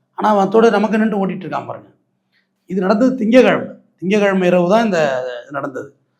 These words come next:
ஆனா இந்த பெண்ணு செவ்வாய்க்கிழமை மாலையில தான் கம்ப்ளைண்ட் கொடுக்குறாங்க. கொடுத்து ஒரு ரெண்டு ஹவர்லயே தூக்கிட்டாங்க அக்யூஸ்டை. அப்ப அந்த பெண்ணுகிட்ட வந்து, பெண் வந்து என்ன செய்றாங்க, பெண்ணோட அப்பாவுக்கு ஃபோன் பண்றாங்க.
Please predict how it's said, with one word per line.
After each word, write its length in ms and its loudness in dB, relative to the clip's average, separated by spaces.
ஆனா 260 2
இந்த 220 0
பெண்ணு 360 -2
செவ்வாய்க்கிழமை 640 0
மாலையில 340 -4
தான் 160 -10
கம்ப்ளைண்ட் 260 -8
கொடுக்குறாங்க. 320 -14
கொடுத்து 220 -6
ஒரு 120 2
ரெண்டு 180 0
ஹவர்லயே 160 4
தூக்கிட்டாங்க 480 0
அக்யூஸ்டை. 460 -10
அப்ப 260 2
அந்த 120 4
பெண்ணுகிட்ட 420 4
வந்து, 240 2
பெண் 340 0
வந்து 100 0
என்ன 60 0
செய்றாங்க, 260 0
பெண்ணோட 440 2
அப்பாவுக்கு 600 2
ஃபோன் 40 -6
பண்றாங்க. 320 -12